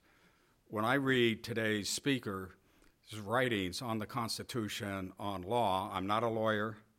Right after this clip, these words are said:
I'm not, I say, "Yeah, you know, I've been thinking that, and I just couldn't explain it." And that's, so, uh, I just want to thank, uh, Judge Wilkinson, uh, for his contributions for, to,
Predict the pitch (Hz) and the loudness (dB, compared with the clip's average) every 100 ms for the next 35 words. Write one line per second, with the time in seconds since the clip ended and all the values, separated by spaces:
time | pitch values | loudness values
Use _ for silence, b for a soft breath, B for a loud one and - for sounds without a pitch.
0 | b b b b b 110 107 107 - B | b b b b b -8 -6 -8 -16 B
1 | 120 110 - 131 139 - 269 180 233 233 | -8 -6 -4 -4 -6 -4 -2 0 0 0
2 | 180 220 214 180 - 226 202 123 143 170 | -2 -2 -2 -2 -2 -4 -2 -2 -2 -4
3 | - 147 139 135 180 - 175 156 156 160 | -4 -6 -4 -4 -4 -4 -4 -2 -2 -2
4 | - - 165 147 - - _ b b b | -6 -2 0 0 -6 -18 _ b b b
5 | b _ - 120 110 131 104 95 - 127 | b _ -10 -8 -4 -4 -4 -6 -8 -4
6 | 110 104 98 101 101 120 107 120 113 127 | -4 -4 -4 -6 -6 -4 -4 -4 -6 -6
7 | 101 - 135 117 - 117 98 95 123 95 | -6 0 0 0 0 0 0 0 -4 -2
8 | 120 117 113 101 - 98 95 B B B | -2 -2 -4 -6 -6 -6 -8 B B B
9 | B 104 95 98 123 107 - 131 113 107 | B -10 -8 -4 -2 -2 0 -2 -2 -2
10 | 113 113 107 - 104 95 - | -2 -2 -6 -6 -6 -6 -10